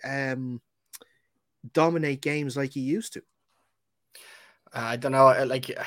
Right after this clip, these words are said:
Speaker 2: I just know that the, the Raiders defensive coordinator, Patrick Graham, was the, the Giants, um, defensive coordinator a couple of years.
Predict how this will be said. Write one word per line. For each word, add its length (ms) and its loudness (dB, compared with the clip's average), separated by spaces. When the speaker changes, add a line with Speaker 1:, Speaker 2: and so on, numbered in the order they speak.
Speaker 2:
I 100 0
just 240 -4
know 180 8
that 200 2
the, 260 2
the 100 -4
Raiders 520 2
defensive 500 -6
coordinator, 500 0
Patrick 400 -4
Graham, 240 -2
was 140 -8
the, 400 -8
the 360 -10
Giants, 500 2
um, 280 -8
defensive 320 -6
coordinator 460 2
a 40 -8
couple 220 -14
of 60 -6
years. 380 -6